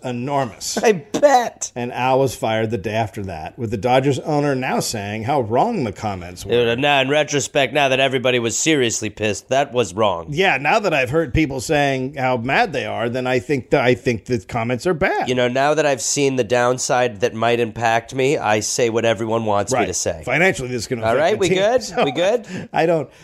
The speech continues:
Speaker 2: We good?
Speaker 1: uh, Tommy Lasorda said Al Campanis should have been given another chance. Quote, "It's a shame. A crime.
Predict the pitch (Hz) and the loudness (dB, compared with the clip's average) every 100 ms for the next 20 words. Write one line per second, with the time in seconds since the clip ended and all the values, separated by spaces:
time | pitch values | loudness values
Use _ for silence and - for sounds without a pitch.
0 | - 139 165 202 247 92 82 - _ _ | -4 -2 2 2 0 -4 -12 -18 _ _
1 | _ _ _ _ _ _ _ _ 185 240 | _ _ _ _ _ _ _ _ 2 4
2 | 277 196 160 131 95 95 - - 139 127 | 4 4 6 4 2 -6 -12 0 2 2
3 | 127 135 151 139 110 123 104 92 - - | 2 2 2 0 -2 -4 -4 -6 -10 -12
4 | - 120 143 127 135 131 117 131 127 123 | -12 -2 0 2 4 4 2 0 2 0
5 | 139 135 139 131 - 151 156 95 - - | 0 0 0 -2 -2 -6 -6 -8 -14 -16
6 | - _ - - 196 - - - _ _ | -20 _ -4 2 2 2 -6 -20 _ _
7 | _ _ _ _ _ - 160 175 - - | _ _ _ _ _ -4 -2 0 0 0
8 | 202 170 92 80 78 _ _ _ _ - | 2 2 0 -4 -16 _ _ _ _ 0
9 | 131 - 165 156 127 92 76 | 0 0 2 4 4 2 -4